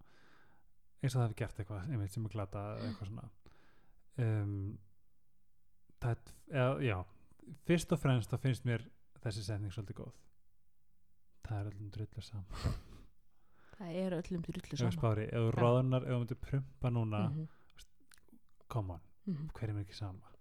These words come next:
Speaker 1: Þetta er eitthvað sem að klárast, þetta sem er fyndi-, ka-, kannski er það hrikalegt fyrir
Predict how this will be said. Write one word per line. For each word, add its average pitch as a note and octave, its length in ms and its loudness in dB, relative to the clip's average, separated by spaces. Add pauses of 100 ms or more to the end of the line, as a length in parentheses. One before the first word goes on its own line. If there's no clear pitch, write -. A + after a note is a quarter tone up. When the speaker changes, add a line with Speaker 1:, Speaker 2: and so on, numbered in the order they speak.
(160)
Speaker 1:
Þetta - 120 -4
er A#2 60 4
eitthvað A2+ 100 0
sem A#2+ 120 2
að A#2 80 -2
klárast, B2+ 640 4
þetta C3+ 180 -4
sem C3 140 2
er B2+ 60 2
fyndi-, C#3 520 0
ka-, C#3+ 240 -2
kannski C3 260 0
er C3 40 2
það B2+ 240 -2 (500)
hrikalegt C#3 500 0
fyrir C3+ 260 2